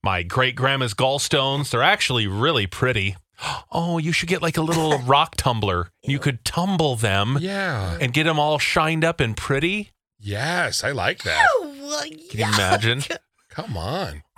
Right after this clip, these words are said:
Speaker 2: Where
Speaker 3: What's
Speaker 2: does
Speaker 3: wrong
Speaker 2: the
Speaker 3: with that?
Speaker 2: necklace?
Speaker 1: Yeah. Uh, my wife has a Jokes for the Head book that's been handed down for the toilet. It's a hundred years old and just plain weird.
Speaker 2: Oh.
Speaker 3: See, I think that's cool. A hundred-year-old book? Whoa.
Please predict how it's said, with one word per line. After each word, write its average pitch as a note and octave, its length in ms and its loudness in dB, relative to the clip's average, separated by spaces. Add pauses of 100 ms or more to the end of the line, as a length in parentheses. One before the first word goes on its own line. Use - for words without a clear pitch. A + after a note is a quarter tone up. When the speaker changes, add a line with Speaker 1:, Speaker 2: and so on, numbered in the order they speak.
(380)
Speaker 2:
Where - 140 0
Speaker 3:
What's - 120 0
Speaker 2:
does A2 120 2
Speaker 3:
wrong - 120 2
Speaker 2:
the - 80 2
Speaker 3:
with A2+ 100 0
that? A2+ 200 2
Speaker 2:
necklace? E3+ 920 -6
Speaker 1:
Yeah. A#2 320 -2 (640)
Uh, A2 200 2
my A2 200 2
wife B2+ 460 0
has A#2+ 440 0
a G#2 420 0 (960)
Jokes B2 460 0
for - 160 -2
the A#2+ 140 2
Head C3+ 360 0
book G3+ 360 -2
that's A#2+ 200 -2
been A2+ 180 -2
handed B2+ 380 -2
down B2+ 600 0
for B2 160 -4
the G#2+ 120 -4
toilet. D3 520 -4
It's A2+ 200 -4
a F#2+ 80 0
hundred D3+ 420 -4
years A2+ 260 -4
old G2+ 340 0
and F2+ 220 -2
just A2 460 -4 (520)
plain G2 280 0
weird. D2 380 -4 (260)
Speaker 2:
Oh. E2+ 120 -16
Speaker 3:
See, F2 180 -2
I B2 140 4
think A#2 140 -2
that's G#2+ 220 0
cool. G#2+ 400 -4
A D2+ 60 -6
hundred-year-old B2 880 -2
book? A2+ 320 -2
Whoa. F#2 200 0